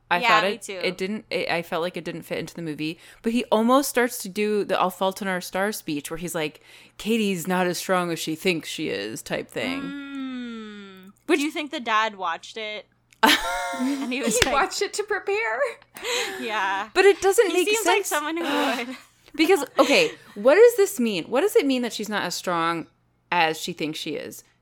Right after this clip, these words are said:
Speaker 1: She,
Speaker 2: Hmm.
Speaker 1: she, she is. She just can't go in the sun.
Speaker 2: I think, yeah, I think that was just, like, his weird way of trying to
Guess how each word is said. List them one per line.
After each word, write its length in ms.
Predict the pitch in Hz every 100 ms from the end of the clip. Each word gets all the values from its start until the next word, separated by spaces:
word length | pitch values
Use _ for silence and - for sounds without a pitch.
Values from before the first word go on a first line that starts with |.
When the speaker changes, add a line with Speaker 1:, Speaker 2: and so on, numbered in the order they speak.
| _
Speaker 1:
She, 420 | - - 269 277
Speaker 2:
Hmm. 180 | - -
Speaker 1:
she, 420 | 311 247 285 262 - _ -
she 360 | - 277 -
is. 280 | 381 185 -
She 140 | 226
just 220 | 220 277 -
can't 280 | 285 285
go 220 | 202 220 226
in 80 |
the 80 | 165
sun. 600 | 160 - 262 190 67 78 -
Speaker 2:
I 160 | 302 381
think, 260 | 466 285
yeah, 220 | 254 233 220
I 140 | 240
think 240 | - 370 403
that 100 | 392
was 160 | 392
just, 160 | 339 339
like, 140 | 302
his 160 | 277 202
weird 400 | 175 185 190 185
way 320 | 180 170 165
of 180 | 175 170 _ -
trying 480 | - 202 180 190 185
to 400 | 196 170 160